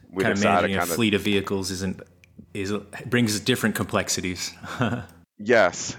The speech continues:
Speaker 1: yeah. So the fleet of vehicles, insurance, and who's gonna drive, 'cause none of us like to drive. <laughs> So
Speaker 2: <laughs> Everyone's pointing the finger.
Speaker 1: Yeah, so, like, all right, who's gonna really run this? And so, um,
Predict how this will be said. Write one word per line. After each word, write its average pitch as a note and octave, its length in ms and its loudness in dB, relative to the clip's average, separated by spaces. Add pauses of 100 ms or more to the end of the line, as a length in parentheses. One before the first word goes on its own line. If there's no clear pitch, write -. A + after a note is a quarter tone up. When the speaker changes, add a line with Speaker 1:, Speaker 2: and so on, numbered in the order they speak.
Speaker 1:
yeah. G2+ 260 4
So F2+ 340 0
the E2+ 100 -6
fleet B2+ 240 0
of A#2+ 80 4
vehicles, A#2 640 4
insurance, G#2+ 920 2
and F2 220 -4
who's C3 260 0
gonna A2+ 220 2
drive, G#2 420 6
'cause G#2+ 140 -4
none G#2+ 160 2
of A2 100 0
us A2+ 140 0
like A2 160 2
to A2 80 -6
drive. G#2+ 580 6
<laughs> - 1300 0
So - 180 0
Speaker 2:
<laughs> A#2 60 0
Everyone's A#2+ 360 2
pointing A#2+ 280 4
the G2+ 60 0
finger. G#2 320 -2 (540)
Speaker 1:
Yeah, A#2 380 6
so, G2 320 4
like, F2+ 160 4
all F2+ 120 6
right, F#2 100 2
who's A2+ 140 0
gonna G#2 180 2
really G2 220 2
run F2+ 280 0
this? E2+ 280 -2
And E2 180 -6
so, E2 300 4
um, D#2+ 480 4